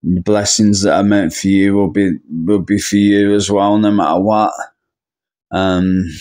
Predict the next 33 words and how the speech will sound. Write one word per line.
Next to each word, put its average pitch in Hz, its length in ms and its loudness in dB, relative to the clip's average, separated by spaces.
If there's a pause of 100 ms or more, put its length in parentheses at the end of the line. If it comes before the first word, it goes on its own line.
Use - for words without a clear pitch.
so - 240 -2
yeah, 98 240 2
guys, 104 420 -2
this 98 200 -2
is 98 100 -6
the 104 80 0
word. 110 460 0
I 107 80 -2
hope 95 280 0
it - 140 -6
blessed 104 420 -4
you. 117 240 2
I 107 40 0
hope 101 300 -2
it 101 240 -2 (760)
gave 101 260 -2
you 104 120 4
encouragement. 113 920 0 (1600)
Hope 101 260 -4
it, - 220 -4 (220)
hope 107 260 0
it 90 80 0
helped 98 360 0
you 117 80 4
in 113 100 4
some 117 340 2
way. 117 320 2 (1500)
Be 101 80 -4
back 104 240 -4
soon 107 360 0
with 104 140 -2
another 107 280 0
word. 110 500 0